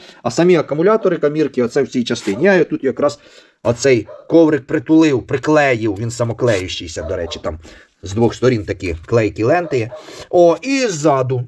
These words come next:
на задню кришку, ось, бачите, коврик, цей провід з нього виходить. І з передньої кришки. Задня не кришка, там стінка задня, прям приклеїв так. Він навіть трошки довше виявився, я його тут завернув. Ну, він там завертається просто, це ж,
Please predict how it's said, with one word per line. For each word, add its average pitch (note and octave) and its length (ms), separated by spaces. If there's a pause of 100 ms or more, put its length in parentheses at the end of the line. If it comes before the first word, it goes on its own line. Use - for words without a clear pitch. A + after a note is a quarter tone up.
(260)
на E3 160
задню A#3 360
кришку, G3 520 (180)
ось, D#3 160
бачите, D#3+ 400
коврик, C3 400
цей B2 160
провід A#2+ 300
з A2+ 60
нього A2+ 200
виходить. G#2 420 (400)
І G#3 140
з - 80
передньої A#2+ 440
кришки. A2 360
Задня C3 400
не C#3 100
кришка, G4 360
там A#2+ 200
стінка G#2 440
задня, F2 340
прям G2 220
приклеїв F#3 440
так. - 320 (680)
Він B2+ 140
навіть C#3 240
трошки D3 280
довше C#3+ 360
виявився, C3+ 560 (280)
я C3 160
його C#3 120
тут A#2 160
завернув. A#2 600 (160)
Ну, F#4 120
він F#3+ 140
там D3+ 260 (300)
завертається C3 680
просто, C3 360
це G2+ 160
ж, - 360